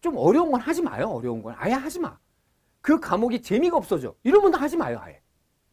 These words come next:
하지 말라는 거 해서 다 하지 마. 이러면 안 되고,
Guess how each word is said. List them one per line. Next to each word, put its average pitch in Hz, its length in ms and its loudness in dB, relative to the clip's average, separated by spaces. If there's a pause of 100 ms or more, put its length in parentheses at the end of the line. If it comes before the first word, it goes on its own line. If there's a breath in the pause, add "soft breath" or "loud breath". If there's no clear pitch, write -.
(920)
하지 285 240 -4
말라는 202 340 2
거 190 120 2
해서 190 260 2 (200 soft breath)
다 214 220 2
하지 247 200 6
마. 180 140 2
이러면 294 380 4
안 151 140 -6
되고, 160 600 0